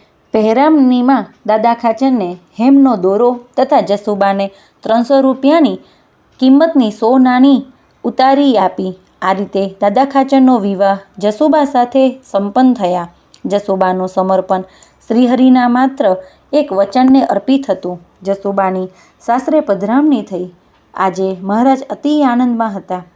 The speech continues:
કારણ કે આજે તેમના અનન્ય નિષ્ઠાવાન અને સમર્પિત ભક્તોમાં શિરમોડ એવા દાદા ખાચરનો વંશવેલો ચાલુ રાખાવવા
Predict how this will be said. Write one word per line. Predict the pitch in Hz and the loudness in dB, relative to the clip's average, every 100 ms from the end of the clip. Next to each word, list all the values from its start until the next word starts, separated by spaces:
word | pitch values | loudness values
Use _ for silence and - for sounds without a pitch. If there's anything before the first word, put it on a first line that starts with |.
| _ - | _ -2
કારણ | 233 285 | 0 0
કે | 269 202 | 0 -2
આજે | 196 185 214 | -4 -2 -4
તેમના | 208 190 190 190 - | -4 -6 -4 -6 -6
અનન્ય | 226 262 294 294 | 0 2 2 0
નિષ્ઠાવાન | 233 208 214 208 190 190 190 _ _ _ - | 0 -4 -4 -2 -2 -2 -6 _ _ _ -2
અને | 269 285 | 0 0
સમર્પિત | 254 214 247 254 247 196 | 0 -2 -2 -2 -6 -4
ભક્તોમાં | 202 196 - 269 220 175 175 _ _ _ _ _ | -6 -6 -2 0 0 -4 -12 _ _ _ _ _
શિરમોડ | 240 226 220 214 208 208 | -2 0 0 0 -2 -6
એવા | 247 294 | -2 0
દાદા | 226 190 190 240 | 0 -2 -2 -4
ખાચરનો | 247 240 277 302 208 185 _ - | -4 -4 -2 -2 -2 -4 _ -8
વંશવેલો | 202 220 220 214 208 208 | -6 -6 -4 -4 -2 -4
ચાલુ | 208 190 233 | -2 -2 -2
રાખાવવા | 214 208 208 262 277 185 | -2 -4 -2 -2 -2 -2